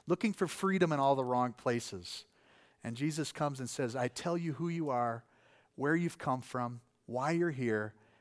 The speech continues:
where you're going, and now the path to freedom, real freedom." Freedom not just from slavery to a foreign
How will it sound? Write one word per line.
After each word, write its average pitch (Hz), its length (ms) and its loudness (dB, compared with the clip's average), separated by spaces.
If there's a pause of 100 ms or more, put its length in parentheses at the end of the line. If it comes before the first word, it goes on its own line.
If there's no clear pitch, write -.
(140)
where 131 180 2
you're 160 180 -2
going, 117 380 0
and 113 160 -4
now 117 340 -2 (1500)
the 123 120 -2
path 143 420 -6
to - 80 -8
freedom, 107 480 -8 (240)
real 160 260 6
freedom." 101 460 -4 (440)
Freedom 180 360 4
not 160 200 6
just 151 180 0
from 147 240 0
slavery 156 500 4
to 139 200 2
a 113 60 2
foreign 151 560 0